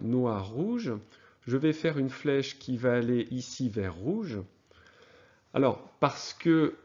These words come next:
euh, commencer, euh, le fait d'avoir un rouge, vous voyez que si j'ai un rouge, je peux pas, je peux pas gagner. Donc ici, ça revient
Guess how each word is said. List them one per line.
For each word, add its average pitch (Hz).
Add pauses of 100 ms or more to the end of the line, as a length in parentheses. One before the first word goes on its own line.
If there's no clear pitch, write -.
euh, - (240)
commencer, 160 (560)
euh, - (220)
le 131
fait 131
d'avoir 135
un 120
rouge, 151
vous 104 (600)
voyez 160
que -
si -
j'ai 143
un 127
rouge, 196 (180)
je 127
peux 135
pas, 190 (540)
je 127
peux 135
pas 202
gagner. 151 (760)
Donc 123
ici, 185
ça 143
revient 135